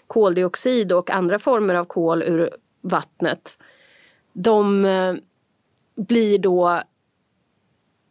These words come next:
en oas för andra organismer att leva i, så att de, de, eh,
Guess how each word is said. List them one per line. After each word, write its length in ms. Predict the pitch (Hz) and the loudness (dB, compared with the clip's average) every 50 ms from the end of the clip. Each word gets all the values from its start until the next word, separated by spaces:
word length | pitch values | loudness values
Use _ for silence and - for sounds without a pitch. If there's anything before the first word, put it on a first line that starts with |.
| _ _ _ _ | _ _ _ _
en 180 | - 226 214 208 | -2 0 2 2
oas 640 | 208 202 214 247 277 285 262 220 196 - - - | 4 4 4 4 4 4 2 2 0 -2 -6 -8
för 240 | - - 214 190 185 | -6 -2 0 0 0
andra 540 | 180 - - - 208 190 185 180 185 185 175 | 0 -2 -2 -2 -2 0 0 0 0 0 0
organismer 720 | 190 196 185 190 196 208 277 349 - - - - 233 196 | 0 0 0 0 0 2 0 0 -2 -4 -4 -2 -2 0
att 120 | 185 185 196 | 2 2 2
leva 400 | 233 226 196 190 220 302 349 247 | 2 2 2 0 0 0 0 0
i, 140 | 196 175 175 | -2 -2 -2
så 120 | - 208 | -4 -4
att 80 | 185 - | -4 -4
de, 440 | 190 185 180 180 160 95 - - - - - _ _ _ _ _ _ _ _ _ _ _ _ _ _ | -2 0 0 0 -2 -4 -8 -16 -20 -20 -20 _ _ _ _ _ _ _ _ _ _ _ _ _ _
de, 440 | - 214 208 202 185 185 185 180 175 | -2 0 0 2 2 2 2 2 2
eh, 280 | 175 175 170 170 170 | 0 0 0 0 0